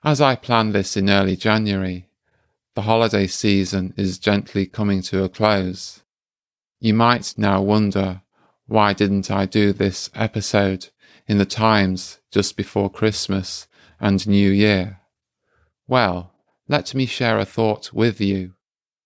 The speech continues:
As I'm sure you will all know,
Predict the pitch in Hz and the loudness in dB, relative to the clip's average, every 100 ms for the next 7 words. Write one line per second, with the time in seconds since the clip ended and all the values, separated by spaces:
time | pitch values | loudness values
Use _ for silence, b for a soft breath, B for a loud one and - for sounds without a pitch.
0 | _ _ 127 123 117 110 127 110 98 95 | _ _ -2 0 0 -2 2 2 4 2
1 | 95 90 92 _ _ 110 98 92 92 98 | 0 -2 -8 _ _ 2 2 2 2 2
2 | 101 90 90 | 2 -2 -8